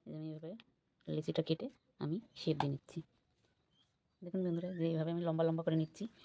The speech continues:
এবার আমি শেপ দেবো। দেখুন বন্ধুরা, এই যে এইভাবে, যেভাবে জিলাপিটা হয় সেইভাবে আমি শেপ দিয়ে নিচ্ছি।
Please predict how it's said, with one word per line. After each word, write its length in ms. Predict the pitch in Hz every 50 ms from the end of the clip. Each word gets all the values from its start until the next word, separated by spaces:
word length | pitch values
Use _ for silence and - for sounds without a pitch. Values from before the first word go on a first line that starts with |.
| - - - -
এবার 180 | - 165 160
আমি 180 | 156 156 175 214 - _ _ -
শেপ 220 | - - 170 165 156
দেবো। 220 | 151 156 156 170 208 - _ _ _ -
দেখুন 180 | 160 143 147 151
বন্ধুরা, 260 | 147 143 143 143 147 147 - - _ _ _ - _ _ _ _ - _ _ - - - - - _ _ _ _ _ _ _ _ _ _ _ _ _ -
এই 100 | 233 165
যে 60 | 160 160
এইভাবে, 280 | 156 151 156 156 180 233 247 - _ _ _ _ _ _ _ _ _ _ _ _ _ _ _ _ _ _ _ -
যেভাবে 380 | 160 156 160 156 156 147 156 156
জিলাপিটা 420 | 156 160 151 156 156 160 160 165
হয় 200 | 156 151 160 185 226 - _ _ _ _ _ -
সেইভাবে 300 | - 151 143 143 147 151
আমি 160 | 147 151 196 226 - _ _ _ _ _ _ -
শেপ 140 | - 156 147
দিয়ে 160 | 143 - 147 143
নিচ্ছি। 260 | 143 - - -